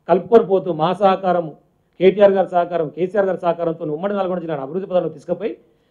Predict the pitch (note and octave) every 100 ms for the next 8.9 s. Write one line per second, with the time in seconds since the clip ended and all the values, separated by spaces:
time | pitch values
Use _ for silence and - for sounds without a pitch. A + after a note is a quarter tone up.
0 | _ - F3+ A#3 B3+ C4+ C4 C4 B3 B3+
1 | B3+ A#3 G#3+ B3+ B3+ G#3+ G#3 B3 B3+ B3
2 | A#3+ A#3 - A3+ C4+ B3+ A#3 G3+ A#3 A#3
3 | A#3 G#3 A3 A3+ A3+ E3+ G3+ A3 A#3 G#3+
4 | G#3 G3+ C4+ D4 F#3+ G3 G#3+ G3+ G3+ A#3+
5 | G#3+ G3+ G#3 G#3+ - G#3+ - F4 G4 _
6 | _ _ F#3 F#3+ B3 D4 B3 A3+ A#3 A#3
7 | A#3 A#3 F#3+ G3 - F#3 D3 D3 A#3 -
8 | A#3+ C#4 C4+ G#3+ D#3+ G#3 A3 F3 C#3